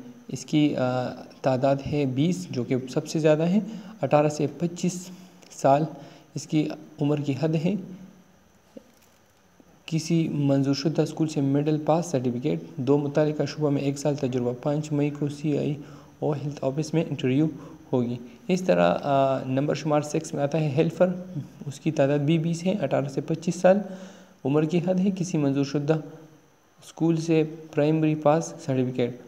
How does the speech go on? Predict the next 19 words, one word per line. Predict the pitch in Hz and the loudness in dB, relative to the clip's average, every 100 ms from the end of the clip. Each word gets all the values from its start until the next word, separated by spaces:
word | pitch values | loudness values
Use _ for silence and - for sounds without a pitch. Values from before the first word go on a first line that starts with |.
| - | -2
पाँच | 147 156 160 | 0 0 0
मई | 156 156 | 0 0
को | 156 | -2
सीआईओ | 156 - 160 160 - 143 143 143 139 156 160 - - - | -4 -2 -2 -2 -4 -2 -2 0 -2 -2 -4 -14 -10 0
Health | 151 151 | 0 2
Office | 139 139 156 | -2 -2 -6
में | 160 | -4
interview | - 135 131 143 | -2 -2 -2 -2
होगा, | 143 123 113 113 - | 0 -2 -2 -4 -2
होगी। | 131 113 117 - - 180 | 0 0 -4 -10 -4 0
मतलब | 190 | 2
ये | 196 | 2
कि | 190 | 0
जिसकी | 156 165 - 170 | -2 -2 -2 -2
interview | 165 160 165 | 0 2 4
होगी | 170 165 | 2 2
उसकी | 165 - 160 | -2 -4 0
कोई | 160 | 0
test | 156 180 180 | 2 0 -2